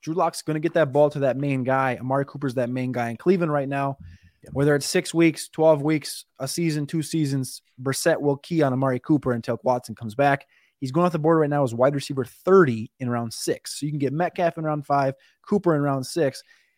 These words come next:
Speaker 1: He's going off as wide receiver thirty, but he has not finished outside the, the top twenty-five since twenty seventeen when he was wide receiver thirty-one. So he's gonna pay off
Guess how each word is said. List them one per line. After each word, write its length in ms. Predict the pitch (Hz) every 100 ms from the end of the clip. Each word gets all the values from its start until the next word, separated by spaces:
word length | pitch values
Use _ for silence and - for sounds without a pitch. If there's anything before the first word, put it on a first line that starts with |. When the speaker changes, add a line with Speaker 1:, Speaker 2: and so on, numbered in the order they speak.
| _ _ -
Speaker 1:
He's 100 | 147
going 160 | 196 233
off 120 | 196
as 100 | 165
wide 140 | 180
receiver 240 | 175 170 156
thirty, 320 | 226 226 185
but 100 | 160
he 60 |
has 100 | 160
not 220 | 180 180 -
finished 260 | 190 175
outside 260 | 185 175 156
the, 100 | 147 _ -
the 80 | -
top 240 | 220 180
twenty-five 680 | - 190 147 - 170 185 175
since 160 | - 156
twenty 240 | - 170
seventeen 840 | 156 165 147 143 - 233 123 92 - _ _ _ -
when 120 | 147
he 60 |
was 100 | 151
wide 120 | 147 156
receiver 360 | 151 151 139 _ _ _
thirty-one. 600 | 165 151 107 127 131 92 _ _ _ _ _ _ _
So 140 | -
he's 160 | 131 160
gonna 140 | 226
pay 180 | - 196
off 320 | 190 180 -